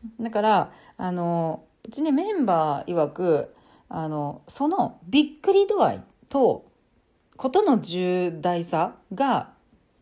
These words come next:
比例してないから、<laughs> すごく分かりにくいと。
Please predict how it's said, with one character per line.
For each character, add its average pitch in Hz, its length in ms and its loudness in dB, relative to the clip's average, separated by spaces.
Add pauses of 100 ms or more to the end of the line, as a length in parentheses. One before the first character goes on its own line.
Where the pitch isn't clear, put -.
(100)
比 294 200 0
例 370 220 6
し - 100 -10
て 294 80 -2
な 294 140 2
い - 60 0
か - 100 -6
ら、 127 360 0 (540)
<laughs> 302 720 2
す 320 140 0
ご 403 240 6
く 247 440 4 (240)
分 214 160 2
か 247 120 8
り 262 80 8
に 247 120 2
く 247 140 -4
い 170 60 -4
と。 - 160 -8